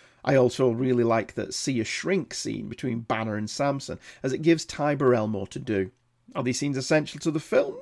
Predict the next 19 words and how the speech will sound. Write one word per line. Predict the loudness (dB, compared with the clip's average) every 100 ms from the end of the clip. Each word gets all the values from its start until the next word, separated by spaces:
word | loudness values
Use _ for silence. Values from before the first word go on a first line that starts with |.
| 0
No. | 0 -2 _ _ _ _ 0
But | 4
I |
like | 4 2
spending | 0 2 2 0
time | -2 -2 -2
with | -2
these | -6 -6
characters | -6 -6 -8 -12
talking, | -4 -2 -2 -4 -8
and | -8
to | -6
include | -6 2 2 2
them | -2 -2
would | -2
have |
added | -2 -4 -4
more | -2 -2
than | -4